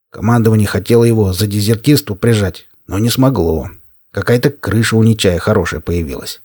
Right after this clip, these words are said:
Отмазали его». «Так ты журналист?» «Не знаю никакого Нечая», отрезал я, уставившись в иллюминатор. В этот момент я не видел ни его, ни ландшафт снаружи.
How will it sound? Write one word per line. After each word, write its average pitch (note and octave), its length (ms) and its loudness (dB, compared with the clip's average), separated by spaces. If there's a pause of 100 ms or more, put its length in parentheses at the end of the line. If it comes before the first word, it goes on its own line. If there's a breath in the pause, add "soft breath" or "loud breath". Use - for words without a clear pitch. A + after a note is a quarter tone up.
(180)
Отмазали G2 560 -2
его». B1+ 240 -12 (840)
«Так A#2 160 -4
ты D3 180 4
журналист?» D3+ 640 2 (140)
«Не G2+ 80 -4
знаю G#2 260 2
никакого F2+ 420 -2
Нечая», F2+ 440 -4 (200)
отрезал G2 380 -2
я, A2 180 2
уставившись - 640 -6
в F2 80 -2
иллюминатор. F2+ 540 -4 (580)
В F#2 80 -8
этот A2 240 -4
момент A#2 420 4
я F#2+ 140 -2
не G#2+ 140 4
видел A#2 260 2
ни G2+ 160 2
его, G#2+ 580 0
ни A#2 100 2
ландшафт A#2 480 0
снаружи. G#2 520 -4